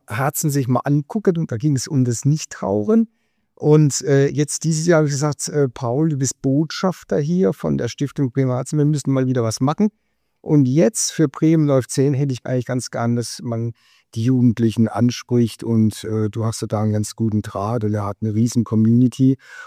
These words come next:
Und wir hoffen, dass wir über Paul natürlich auch hier aus der Region Bremen und umzu dann gerade junge Leute erreichen, die sich nicht so richtig trauen, vielleicht, boah,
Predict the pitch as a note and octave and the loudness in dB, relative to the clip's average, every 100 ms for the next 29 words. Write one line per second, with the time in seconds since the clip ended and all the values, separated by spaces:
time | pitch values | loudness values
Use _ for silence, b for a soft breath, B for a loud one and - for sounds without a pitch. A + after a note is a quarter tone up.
0 | B - B2 A#2 A2+ - B2+ A2+ - E3+ | B 0 2 2 0 -2 -6 -4 -2 0
1 | G3 - C3+ C3 - C3+ C3 B2+ C#3 B2+ | 0 -2 -4 -4 -4 0 2 2 0 -2
2 | A#2+ - G2 A2 C#3+ C#3+ C#3 A#2 - A#2 | -2 -4 -6 -2 -2 -2 -4 -4 -4 -6
3 | A2+ B2 C3+ C3+ B2+ A#2+ A2+ G#2+ A#2+ - | -4 -2 0 -2 -4 -2 -4 -2 -6 -4
4 | B2 A#2 B2+ - A#2+ B2 B2 B2 A#2 A#2 | -2 2 0 0 -2 2 2 2 0 -2
5 | A2 A2 - B2 C#3+ B B B B B | -2 -4 -4 -2 -2 B B B B B
6 | B2 A#2 B2 G2+ G#2 C#3+ D#3 D3 C#3 B | -2 0 0 0 0 2 4 4 0 B
7 | B B A#2+ C#3 C3+ A#2+ A#2 B2+ C3+ C3 | B B 2 6 6 6 4 2 2 2
8 | B2+ G#2+ G#2+ - A#2+ A2 G#2 B2 - A#2+ | 2 -2 -8 -6 -4 0 0 -2 0 0
9 | A#2+ A#2+ A#2 A2+ - B2+ - B2+ B2 A#2+ | 2 2 2 0 -4 -6 -4 -4 -4 -4
10 | A#2 G#2+ - A#2+ A#2+ A#2+ B2 B2 A#2 G#2 | -4 -6 -8 -8 -4 -2 0 2 2 -2
11 | - A#2 A2 G#2 - - _ _ _ _ | -8 -6 -6 -8 -12 -16 _ _ _ _
12 | - D#2 E2+ | -14 -10 -10